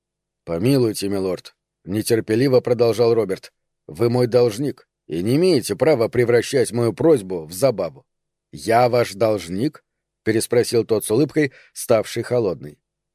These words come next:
"Вы горько ошибаетесь, Лавелас, я ничего вам не должен". "В самом деле, вам прекрасно известно, что вы сделали с моими надеждами,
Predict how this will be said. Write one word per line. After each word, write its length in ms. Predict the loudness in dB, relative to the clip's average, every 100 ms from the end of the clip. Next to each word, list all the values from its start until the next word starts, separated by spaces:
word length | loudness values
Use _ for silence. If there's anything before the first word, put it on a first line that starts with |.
| _
"Вы 180 | -2 0
горько 440 | 2 2 2 4 2
ошибаетесь, 760 | 2 2 4 4 2 -2 -4
Лавелас, 500 | -2 0 -2 -4 -10 -20 -20 -2
я 140 | 2 4
ничего 500 | 2 2 2 4 4
вам 240 | 2 0
не 120 | -4
должен". 500 | -8 -10 -10 -16 -20 _ _ _ _
"В 60 | -8
самом 420 | 0 0 2 -2
деле, 340 | 0 0 -2 -8 _ _ _ _
вам 240 | -2 0 2
прекрасно 600 | 0 2 2 2 -2 -4
известно, 460 | -2 -2 0 -4 -4 _ _
что 240 | -8 0 2
вы 140 | 2
сделали 440 | 2 2 2 0
с 100 | -2
моими 280 | -2 0 0
надеждами, 680 | 0 0 0 0 -4 -8